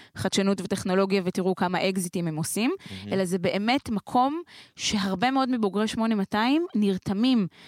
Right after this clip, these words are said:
Speaker 1: לטובת הסטארט-אפים. יש לנו ניוזלטרים חודשיים, פורומים פנימיים,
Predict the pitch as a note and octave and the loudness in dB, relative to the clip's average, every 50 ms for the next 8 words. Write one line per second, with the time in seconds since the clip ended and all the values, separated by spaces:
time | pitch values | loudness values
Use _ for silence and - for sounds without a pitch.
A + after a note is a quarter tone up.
0 | - - _ G#3 A#3 A#3 - B3 G#3 G#3+ G#3+ G#3 F3+ - - A3 A3 A3 A#3+ A3+ | -20 -6 _ 0 0 2 2 2 2 2 2 0 -2 0 0 0 0 2 -2 0
1 | - C4+ A#3+ A#3+ A3 F#3+ F#3 - - F3+ F3 F3 F3 F3+ F#3+ G#3 G#3+ G#3 G#3+ - | 0 0 0 2 0 0 -2 -2 -4 -4 -2 -2 0 0 0 0 0 0 -2 -4
2 | - F#3 F#3 F3+ E3+ - F3 - - - D#3+ F3 A#3 A#3+ A3+ A3 G#3 G3 - - | -2 -4 -2 -2 -2 -4 -4 -4 -2 -2 0 0 2 2 0 0 -2 -4 -8 -14
3 | - - G#3+ G#3 G3+ G3+ G3 F3+ E3 - - E3+ E3 E3 F3+ G#3 A3 A3 G#3+ G#3 | -4 -2 0 0 2 0 0 -2 -4 -6 -6 -6 -2 0 0 2 2 2 2 2
4 | G3 | 0